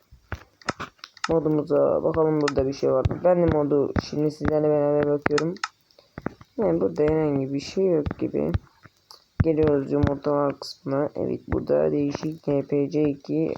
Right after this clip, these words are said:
vesaire vesairemiz var. Oyun sesini biraz kısacağım bu arada. Videoyu çok siz en son N P C sekiz almışız. Üç,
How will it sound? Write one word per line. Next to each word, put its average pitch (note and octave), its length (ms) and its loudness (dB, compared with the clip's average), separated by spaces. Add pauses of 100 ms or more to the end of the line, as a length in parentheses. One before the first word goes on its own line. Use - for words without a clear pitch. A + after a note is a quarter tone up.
(280)
vesaire D3 460 0
vesairemiz C#3+ 840 -2
var. E3 120 2
Oyun D3 260 0
sesini C#3+ 380 -4
biraz C#3+ 300 -2
kısacağım C#3+ 480 -6
bu C#3+ 40 -2
arada. D3 380 -4 (760)
Videoyu D#3 260 0
çok D3 160 -6
siz C#3+ 300 -8
en D3 200 -4
son D#3 220 -6
N D3+ 120 0
P C#3+ 220 -4
C D#3 120 -4
sekiz D3 360 -6
almışız. C#3+ 600 -6 (120)
Üç, - 320 -16